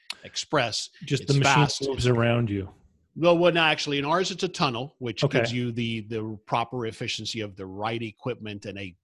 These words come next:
Speaker 1: good quality wash. And then when it spits you out the end, you optionally can vacuum for free, mostly is the model now.
Speaker 2: Okay.
Speaker 1: So that model is what's been built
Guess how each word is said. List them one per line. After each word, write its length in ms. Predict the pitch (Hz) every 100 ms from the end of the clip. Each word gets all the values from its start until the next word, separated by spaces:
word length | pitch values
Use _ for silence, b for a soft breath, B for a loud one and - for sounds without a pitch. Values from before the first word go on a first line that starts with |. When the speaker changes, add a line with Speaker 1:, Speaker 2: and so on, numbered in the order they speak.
| -
Speaker 1:
good 320 | 123 117 -
quality 640 | - - 113 107 104 104 104
wash. 580 | 151 143 113 - - - _ _ _ _ _ -
And 220 | 117 107
then 300 | 110 107 110 -
when 180 | 120 107
it 80 | 101 _ -
spits 360 | - 123 -
you 100 | 117
out 160 | 110 101
the 140 | 110 147
end, 220 | 175 147
you 260 | 123 127
optionally 720 | 123 120 117 - 113 107 101 98
can 220 | 107 98
vacuum 520 | 104 101 98 107 98
for 240 | - - 98
free, 480 | - - 156 131 110
mostly 540 | 101 101 - - 101
is 180 | 98 98
the 120 | 98
model 440 | 95 95 95 90 90
now. 360 | 98 95 85 _ b b b b
Speaker 2:
Okay. 160 | 131 -
Speaker 1:
So 160 | 127 127
that 340 | 117 165 214 190
model 480 | 160 165 160 143 135
is 160 | 120
what's 260 | 120 120 -
been 480 | 113 127 117 110 104
built 340 | 131 127 120